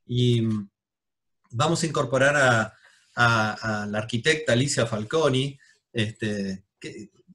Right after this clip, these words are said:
tu, tu comentario respecto de este, de este panel.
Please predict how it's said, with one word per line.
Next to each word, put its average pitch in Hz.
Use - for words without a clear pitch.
tu, 135
tu 135
comentario 135
respecto 123
de 117
este, 113
de 117
este 120
panel. 107